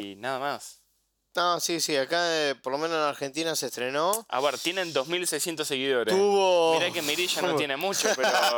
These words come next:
Speaker 1: pero estamos cabeza a cabeza y estamos hablando de una película
Speaker 2: Sí.
Speaker 1: de Hollywood.
Speaker 2: Honestamente no sé cuánto tiempo duró, pero estuvo en cine.
Speaker 1: Paramount,
Speaker 2: Y de hecho,
Speaker 1: encima.
Speaker 2: y ese, por eso, a-, a-, acá está el hincapié.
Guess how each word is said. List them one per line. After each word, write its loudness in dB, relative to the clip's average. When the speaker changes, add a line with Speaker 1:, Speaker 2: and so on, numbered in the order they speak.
Speaker 1:
pero 2
estamos 2
cabeza 0
a 2
cabeza 0
y -2
estamos -2
hablando 0
de -2
una 0
película 0
Speaker 2:
Sí. 4
Speaker 1:
de 0
Hollywood. 0
Speaker 2:
Honestamente 0
no 0
sé -2
cuánto 0
tiempo -2
duró, 0
pero 0
estuvo 2
en 0
cine. 0
Speaker 1:
Paramount, 0
Speaker 2:
Y 2
de 4
hecho, 0
Speaker 1:
encima. -20
Speaker 2:
y -4
ese, 2
por -2
eso, 0
a-, 2
a-, -2
acá -2
está 0
el -2
hincapié. 0